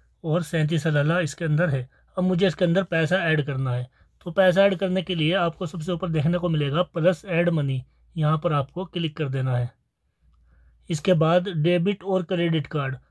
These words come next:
तो यहाँ पर आपको क्लिक कर देना है। इसके बाद इस तरह का इंटरफेस आपके सामने आएगा। यहाँ पर अमाउंट के अंदर आपको जितने रियाल ऐड करने हैं उतने यहाँ पर डाल देने हैं। तो जैसे मुझे यहाँ पर नाइंटी फ़ाइव रियाल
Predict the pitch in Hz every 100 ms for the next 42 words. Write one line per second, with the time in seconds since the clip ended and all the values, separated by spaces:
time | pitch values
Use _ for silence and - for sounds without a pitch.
0 | _ - 185 165 151 151 170 156 - 190
1 | - 175 165 151 131 131 127 127 123 _
2 | _ _ - _ _ _ _ _ _ _
3 | _ _ _ _ _ _ 175 - 175 185
4 | 190 175 202 196 196 196 175 185 196 180
5 | - 175 170 160 143 160 180 160 160 160
6 | 196 170 165 180 160 170 151 175 156 190
7 | 160 156 185 175 170 170 175 - _ _
8 | - 175 165 165 156 151 170 175 185 180
9 | 143 131 185 165 147 139 131 127 - _
10 | _ _ - 170 170 180 185 180 160 151
11 | 185 170 165 165 165 175 160 160 160